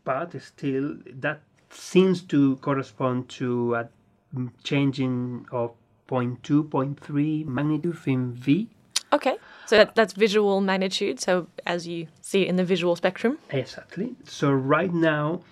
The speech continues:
Speaker 1: in that date, on the seventh of December, it reached the lowest value ever measured in our modern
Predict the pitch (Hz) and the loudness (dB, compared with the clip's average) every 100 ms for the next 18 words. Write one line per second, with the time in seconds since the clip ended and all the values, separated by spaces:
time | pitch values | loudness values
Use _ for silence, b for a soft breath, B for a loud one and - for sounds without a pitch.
0 | b _ 147 131 127 120 117 117 117 143 | b _ -4 -2 0 -2 -2 -4 -2 -4
1 | 151 - 151 123 131 - 120 120 147 139 | -4 -6 -4 -2 -4 -8 -10 -8 -4 -2
2 | 135 120 123 - 160 147 117 123 - B | -2 -4 -8 -6 -4 -2 -4 -6 -12 B
3 | B B B 147 143 139 147 147 139 127 | B B B -6 -4 -2 -2 -2 -6 -2
4 | 123 123 139 160 127 - - - - - | -2 0 2 2 0 -6 -16 -20 -20 -12
5 | - 143 131 113 110 120 - - 131 120 | -2 0 0 -2 -6 -10 -16 -8 -4 -2
6 | 117 120 123 - 117 110 110 110 110 110 | -4 -4 -6 -8 -8 -8 -6 -6 -8 -10
7 | 113 110 120 113 113 | -16 -8 -6 -6 -10